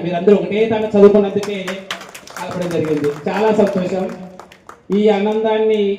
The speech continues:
ఇట్లే వదిలేయద్దండి. ఒక గ్రూప్ క్రియేట్ చేసేసి ప్రతి పిల్లల పెళ్ళిళ్ళకి, ఫంక్షన్లకి అట్లా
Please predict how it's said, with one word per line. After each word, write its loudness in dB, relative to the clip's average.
ఇట్లే -10
వదిలేయద్దండి. -4
ఒక -8
గ్రూప్ -6
క్రియేట్ -4
చేసేసి -4
ప్రతి -10
పిల్లల 2
పెళ్ళిళ్ళకి, 2
ఫంక్షన్లకి 0
అట్లా -12